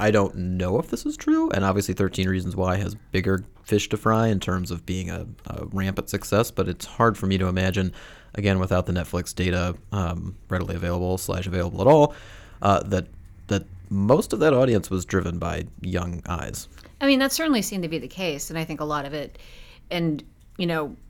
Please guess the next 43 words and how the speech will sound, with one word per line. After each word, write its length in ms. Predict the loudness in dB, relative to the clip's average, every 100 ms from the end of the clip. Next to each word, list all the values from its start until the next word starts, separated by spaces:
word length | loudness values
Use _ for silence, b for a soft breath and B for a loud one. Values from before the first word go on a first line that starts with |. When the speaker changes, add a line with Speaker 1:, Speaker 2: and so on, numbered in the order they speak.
| -2
Speaker 2:
I 80 | 2
think 160 | 2
that 100 | 2
we've 220 | 2 0 0
seen, 360 | -2 0 0
like, 340 | 0 -2 -6 0
the 160 | 0 0 -2
Netflix 480 | 2 2 2 -4 0
doubling 340 | 0 2 0
down, 420 | 0 2 0 -2 -8 -20 -10
Net-, 240 | -2 0 0
Netflix 460 | -2 4 2 2 -2
doubling 300 | -2 0 2
down 340 | 2 2 0
on 300 | 0 0 0
that 300 | 0 -2 -6 -10 -8
element 360 | -4 -4 -6
because, 640 | -10 -6 -4 -2 -2 -4 B B B B B
because 300 | -4 2 4
of 80 | 4
the, 260 | 2 -2 0
like, 240 | 0 0 -8 -8
Stranger 380 | 0 2 2 0
Th-, 120 | -2
between 300 | -4 -2 -2
Stranger 300 | -2 -2 -2
Things 240 | -4 -4
and 100 | -4
Thirteen 300 | -6 -6 -4
Reasons 320 | -4 -4 -6
Why, 160 | -2 -2
they 80 | 0
had 80 | -2
a 20 |
lot 280 | 4 4 4
of 80 |
good, 180 | 0 -2
they 120 | 2 2
had 180 | 2
two 240 | -4 -2 0
very 240 | 2 2
good 240 | 2 0 0
reasons 520 | -4 -4 -4 -4